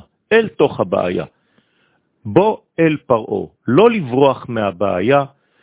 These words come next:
לא להתכחש לבעיה, לא להתעלם ממנה,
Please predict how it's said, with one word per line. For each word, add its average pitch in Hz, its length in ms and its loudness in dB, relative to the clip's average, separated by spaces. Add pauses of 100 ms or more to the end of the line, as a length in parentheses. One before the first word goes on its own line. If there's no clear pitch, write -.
(440)
לא 131 320 2
להתכחש - 720 -4
לבעיה, 131 640 0 (580)
לא 151 180 4
להתעלם 139 640 0
ממנה, 143 520 0